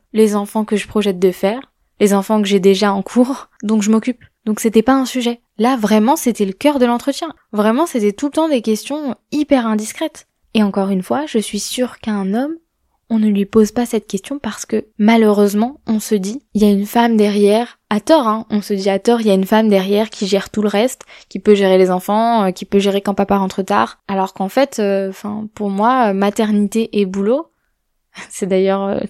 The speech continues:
l'essence, encore une fois, de ce, ce projet, mais maternité et boulot, ça fonctionne pour moi.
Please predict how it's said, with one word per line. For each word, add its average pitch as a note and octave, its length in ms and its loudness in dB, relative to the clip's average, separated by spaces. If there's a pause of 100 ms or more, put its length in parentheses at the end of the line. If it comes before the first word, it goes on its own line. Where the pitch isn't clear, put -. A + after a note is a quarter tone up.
(120)
l'essence, G#3 460 -2
encore G3 220 -2
une F#3+ 120 0
fois, G#3+ 160 0
de G#3 40 -6
ce, F#3+ 340 -6
ce - 140 -16
projet, A3 340 0
mais A3+ 160 2 (440)
maternité G#3+ 680 2
et G3+ 60 2
boulot, G#3+ 440 2 (140)
ça - 220 -4
fonctionne C4+ 460 0
pour A3 140 0
moi. G3 260 -2